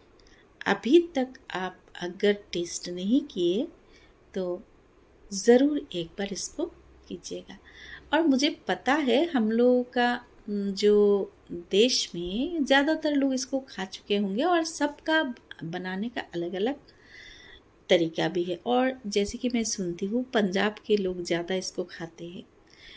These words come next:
लेकिन मैं क्या कहती हूँ, खाने का कोई geography है? कौन सा देश का खाना कहाँ पे जाके धूम मचा रहा है? और यहाँ तो फिर भी पंजाब और आसाम है,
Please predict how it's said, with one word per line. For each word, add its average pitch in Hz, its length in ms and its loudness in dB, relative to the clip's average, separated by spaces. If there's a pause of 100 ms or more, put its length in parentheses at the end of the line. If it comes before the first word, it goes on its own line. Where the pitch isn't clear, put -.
(160)
लेकिन 190 360 -2
मैं 180 240 -4
क्या 180 200 -6
कहती 165 360 -6
हूँ, 180 180 -10
खाने 185 320 -4
का 233 180 -2 (560)
कोई 226 100 8
geography 214 640 -2
है? 320 300 -2 (640)
कौन 262 220 4
सा 339 160 6
देश 277 260 2
का 285 180 -2
खाना 247 360 0
कहाँ 180 440 -12
पे 233 140 8
जाके 220 400 0
धूम 208 260 -2
मचा 196 300 -2
रहा 196 140 -4
है? 190 180 -2
और 202 200 0
यहाँ 190 380 -2
तो 208 80 -2
फिर 202 240 -2
भी 202 140 -2
पंजाब 175 480 -4
और 185 140 -2
आसाम 165 460 -6
है, 208 120 -8